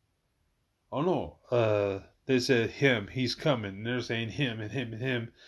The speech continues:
And they're all looking at each other like, "If he comes, let him come. Let him." Who is him? Well, here he comes. He slams down on the ground. Everyone looks. It's Superman. He's got red glowing eyes.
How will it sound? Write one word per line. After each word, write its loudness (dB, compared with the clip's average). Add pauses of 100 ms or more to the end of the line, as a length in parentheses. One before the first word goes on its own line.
(300)
And 0
they're 4
all 4
looking 2
at 0
each -4
other 4
like, 0
"If -2
he 4
comes, 0
let 4
him -4
come. -4
Let 2
him." 0
Who 6
is 2
him? -4 (2250)
Well, -2
here 6
he 4
comes. -2
He -6
slams -2
down 2
on -2
the -2
ground. -2
Everyone 0
looks. 0
It's -4
Superman. 0
He's -2
got 2
red 4
glowing 0
eyes. -8